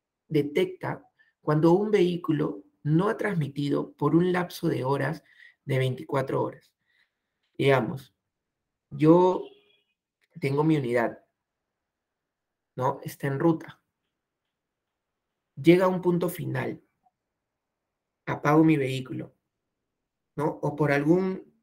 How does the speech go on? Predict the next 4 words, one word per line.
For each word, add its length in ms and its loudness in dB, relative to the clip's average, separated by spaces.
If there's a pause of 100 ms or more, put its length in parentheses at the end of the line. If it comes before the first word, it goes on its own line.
(640)
incidente 760 0
desconecto 600 -4
la 120 0
batería 640 -6